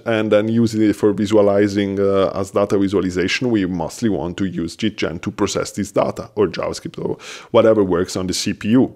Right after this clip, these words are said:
But mostly this is where jit gen is going to be useful for data that is on the C P U. So these are the main difference between these two objects, jit gen, C P U, G G L pix,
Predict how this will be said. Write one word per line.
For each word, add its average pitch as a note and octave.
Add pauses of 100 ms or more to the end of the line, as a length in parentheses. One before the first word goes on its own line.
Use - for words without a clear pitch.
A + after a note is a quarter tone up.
But - (400)
mostly A2+
this A2+
is F2+
where - (360)
jit -
gen D#2
is D#2
going -
to F#2+
be E2
useful -
for C3
data F#2
that F2
is -
on F#2
the F2+ (300)
C -
P -
U. - (140)
So - (440)
these F#3+
are F3
the F3
main D3
difference C3+
between A2
these A2+
two C#3+
objects, -
jit F#3+
gen, D#3+ (420)
C -
P E3
U, C#3 (180)
G D3
G D3+
L C3+
pix, -